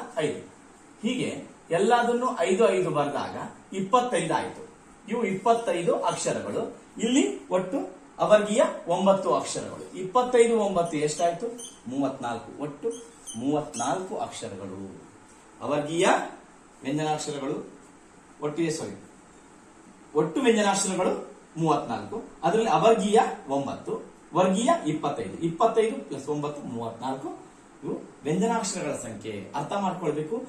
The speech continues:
ಪೂರ್ತಿ ವ್ಯಂಜನಾಕ್ಷರಗಳ ಸಂಖ್ಯೆ ಮೂವತ್ನಾಲ್ಕು, ಅದರಲ್ಲಿ ವರ್ಗೀಯ ವ್ಯಂಜನಾಕ್ಷರಗಳ ಸಂಖ್ಯೆ ಇಪ್ಪತ್ತೈದು,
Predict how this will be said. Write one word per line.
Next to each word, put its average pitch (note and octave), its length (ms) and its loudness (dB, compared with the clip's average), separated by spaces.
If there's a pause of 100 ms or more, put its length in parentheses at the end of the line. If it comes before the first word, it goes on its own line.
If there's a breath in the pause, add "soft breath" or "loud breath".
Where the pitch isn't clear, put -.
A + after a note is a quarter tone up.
(260 loud breath)
ಪೂರ್ತಿ A#3+ 400 -2
ವ್ಯಂಜನಾಕ್ಷರಗಳ A3+ 680 4
ಸಂಖ್ಯೆ A3 540 -4
ಮೂವತ್ನಾಲ್ಕು, - 920 -4 (380 loud breath)
ಅದರಲ್ಲಿ A#3 600 4
ವರ್ಗೀಯ A#3+ 420 2
ವ್ಯಂಜನಾಕ್ಷರಗಳ A3+ 560 0
ಸಂಖ್ಯೆ A3+ 340 -4
ಇಪ್ಪತ್ತೈದು, - 1000 -2